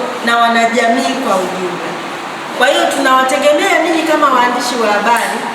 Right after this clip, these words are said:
mtatusaidia kuwaeleza wanajamii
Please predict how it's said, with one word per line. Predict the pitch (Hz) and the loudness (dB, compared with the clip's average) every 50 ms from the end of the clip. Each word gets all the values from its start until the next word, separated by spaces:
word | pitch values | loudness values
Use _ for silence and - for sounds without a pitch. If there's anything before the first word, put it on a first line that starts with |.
| - - - - - - - - - - | -8 -8 -6 -6 -6 -6 -8 -8 -6 -4
mtatusaidia | 254 285 294 339 302 294 294 - 277 - - 320 277 277 277 277 269 277 311 302 302 - - 143 - - - - - - - - - - - - - | -4 -2 0 0 0 0 0 -2 -4 -2 0 0 2 2 2 0 0 -2 -2 0 0 0 0 0 -2 -4 -8 -8 -10 -10 -10 -10 -10 -10 -10 -8 -6
kuwaeleza | 269 269 277 294 294 294 294 302 302 302 330 359 403 415 403 - 381 349 | -4 0 2 4 4 6 6 6 6 6 4 4 2 2 2 2 4 4
wanajamii | 320 311 302 311 285 285 269 269 277 269 277 262 277 285 269 233 | 4 4 2 2 2 2 2 2 2 2 2 0 0 0 0 0